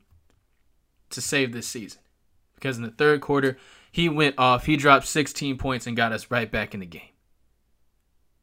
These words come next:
And after that, we had Jamal show up a little bit, we had Jokic definitely show up, and we stole Game five. Down sixteen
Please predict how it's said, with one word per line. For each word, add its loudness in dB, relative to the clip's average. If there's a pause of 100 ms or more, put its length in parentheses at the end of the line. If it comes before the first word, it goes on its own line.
(1600)
And -4
after -4
that, -2
we -4
had -2
Jamal -2
show 0
up -4
a -8
little -6
bit, -6
we -6
had -6
Jokic -2
definitely -4
show -4
up, -6 (320)
and -2
we 0
stole -4
Game -12
five. -20 (840)
Down 2
sixteen -8